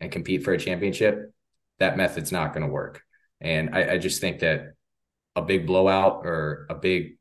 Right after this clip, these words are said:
kick in the pants is waiting for us some portion later in the year. And that, that's what I'm most worried about.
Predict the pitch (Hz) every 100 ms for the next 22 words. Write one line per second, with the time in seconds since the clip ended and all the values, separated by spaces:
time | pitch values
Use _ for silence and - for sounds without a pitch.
0 | _ - 90 82 76 87 85 82 73 78
1 | 85 82 - 78 73 - - - _ _
2 | _ _ _ - 90 80 71 - - 85
3 | - 73 78 76 71 71 71 71 - -
4 | 78 78 80 80 - 78 73 71 - 71
5 | 69 67 - -